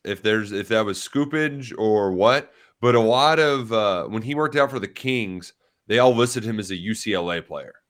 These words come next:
I don't know if just one insider got, like, a, a bad text, bad information, but they were one of his top four schools. Uh, but U C L A, that wouldn't be the worst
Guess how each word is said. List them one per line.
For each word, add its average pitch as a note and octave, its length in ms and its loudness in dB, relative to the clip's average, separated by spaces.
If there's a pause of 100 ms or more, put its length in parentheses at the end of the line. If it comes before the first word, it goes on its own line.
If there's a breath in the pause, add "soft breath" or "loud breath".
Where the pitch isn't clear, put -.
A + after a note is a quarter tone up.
(260)
I G2+ 60 0
don't A#2 140 2
know A2+ 160 4
if G#2+ 80 -4
just G#2+ 160 -10
one G#2 260 -2
insider G#2 560 -2
got, F2+ 320 -4
like, E2+ 240 -8 (160)
a, E2+ 140 -8 (120)
a E2+ 120 -8
bad G2 400 -6
text, A#2 400 -4
bad G2+ 180 -2
information, G2+ 540 -6
but F2 80 -12
they A2 120 -2
were A#2 120 2
one G#2+ 180 -2
of G2 60 -6
his F#2+ 120 -10
top G2+ 280 -2
four G2 160 -6
schools. G2+ 600 -8 (680)
Uh, G#2 180 -6
but A#2 220 0
U D3 140 -2
C G#3+ 160 0
L D3+ 140 6
A, F#3+ 140 2
that D3 180 0
wouldn't A3+ 240 -6
be C3+ 120 -2
the A2 120 0
worst F#2+ 540 -2